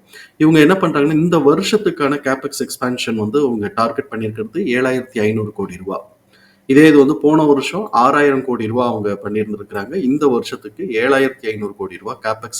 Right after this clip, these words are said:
எக்ஸ்பான்ஷன் அவங்க பண்றதுக்கு இருக்கிறாங்க. இது போக அடுத்தடுத்த சில பிளான்ஸ் எல்லாம் ரெண்டாயிரத்தி இருபத்தி ஏழுக்கு இப்பவே வச்சிருக்கிறாங்க அப்படிங்கிறதும், அது வந்து, அந்த பிளானிங் இது எல்லாமே under way-ல இருக்கு அப்படின்னு சொல்லி பார்த்துட்டு இருக்கிறாங்க. அது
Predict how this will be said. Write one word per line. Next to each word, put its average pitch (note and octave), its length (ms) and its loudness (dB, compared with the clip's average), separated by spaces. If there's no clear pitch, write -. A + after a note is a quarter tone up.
எக்ஸ்பான்ஷன் - 520 -12
அவங்க B2 340 -2
பண்றதுக்கு A#2 420 -2
இருக்கிறாங்க. G#2+ 440 -4
இது D3 200 4
போக D#3 320 6
அடுத்தடுத்த E3 520 0
சில C#3+ 240 0
பிளான்ஸ் A#2+ 320 0
எல்லாம் B2+ 220 -4
ரெண்டாயிரத்தி B2+ 420 -4
இருபத்தி C#3+ 280 -8
ஏழுக்கு C#3+ 300 4
இப்பவே A#2+ 340 -2
வச்சிருக்கிறாங்க G#2 680 -4
அப்படிங்கிறதும், A2 560 -2
அது B2+ 280 4
வந்து, A#2+ 200 0
அந்த A2+ 220 -4
பிளானிங் B2 500 0
இது A#2 140 -6
எல்லாமே G#2+ 300 -2
under A2 320 -6
way-ல A2 200 2
இருக்கு G2+ 320 -4
அப்படின்னு G2+ 260 -8
சொல்லி A2+ 180 -14
பார்த்துட்டு G#2 320 -10
இருக்கிறாங்க. - 340 -14
அது B2+ 160 4